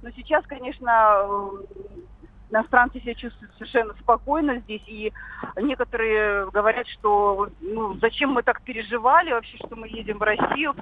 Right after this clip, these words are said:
готовились, как будто едем как какие-то условия там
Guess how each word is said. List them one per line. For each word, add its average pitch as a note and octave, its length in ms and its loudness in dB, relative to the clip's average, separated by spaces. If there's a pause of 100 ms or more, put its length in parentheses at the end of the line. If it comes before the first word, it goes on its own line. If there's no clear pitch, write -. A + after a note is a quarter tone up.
(100)
готовились, C4+ 580 0
как - 200 -4
будто G#3+ 560 6
едем A3+ 300 -8
как - 200 -12
какие-то A3+ 380 -2
условия A#3+ 520 2
там G3+ 180 2